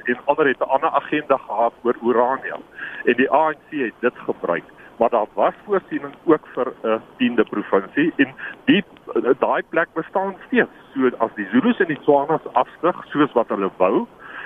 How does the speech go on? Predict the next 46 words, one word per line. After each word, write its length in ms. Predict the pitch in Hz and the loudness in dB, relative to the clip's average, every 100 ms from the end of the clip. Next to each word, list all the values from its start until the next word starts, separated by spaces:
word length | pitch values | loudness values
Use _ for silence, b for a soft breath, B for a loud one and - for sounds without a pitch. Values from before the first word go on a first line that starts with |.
| B - | B -2
die, 300 | 123 131 135 - | 4 6 4 4
uh, 160 | 110 107 | 2 2
Freedom 420 | - 202 185 143 | 0 2 2 2
Alliance 500 | 123 104 123 123 101 - | 2 4 4 2 -4 -8
was 180 | 110 - | -8 -6
die 120 | 101 | -12
groot 320 | - 131 131 | -2 0 2
drukgroep. 420 | 104 85 - 92 - | 2 -2 -4 -10 -2
Dit 160 | 120 | 0
was 180 | - 156 | 0 -2
'n 260 | - 113 117 B B B | 0 0 0 B B B
alliansie 680 | - 117 104 104 208 - 196 - | -2 2 4 2 0 -4 -12 -10
tussen 260 | 131 117 | -8 -10
die 140 | 101 90 | -12 -2
Zulus, 280 | 143 175 226 - | 2 4 2 0
die 140 | 123 | -2
Tswanas 500 | - 131 127 127 127 - - | 2 4 4 2 -2 -4 -2
en 320 | 113 117 113 - | 0 0 -2 0
die, 260 | 107 107 120 B B - | 4 4 2 B B -4
noem 120 | 117 | 0
dit 100 | 127 | 2
dan 160 | 107 113 | 0 -2
nou 100 | 104 - | -6 -6
maar 100 | 98 | -6
die 120 | 98 | -6
boere 280 | 95 107 107 | -2 0 0
of 180 | 90 - | -2 0
die 100 | - | 0
Afrikaners. 720 | 85 87 - 92 85 80 - B B - | 0 -2 0 0 0 -6 -14 B B -2
So 80 | - | 2
as 160 | 131 135 | 2 0
die 160 | 202 | -6
drie 240 | 202 208 92 | -2 -2 -2
net 300 | - 156 160 | 0 2 4
nie 140 | 185 175 - | 4 2 2
saam 260 | 117 131 | 0 -2
staan, 300 | - 165 151 | -2 0 2
dan 180 | 127 113 - - | 0 0 -6 -2
doen 140 | 143 | 2
hulle 200 | 147 143 | 2 2
presies 480 | - 120 - 247 226 | 2 0 0 0 2
wat 140 | 147 120 | 2 2
hulle 180 | 113 | 0
destyds 500 | 101 107 - 104 - | 0 0 0 -2 0
wou 200 | 90 113 135 | 2 2 4
doen. 160 | 160 | 0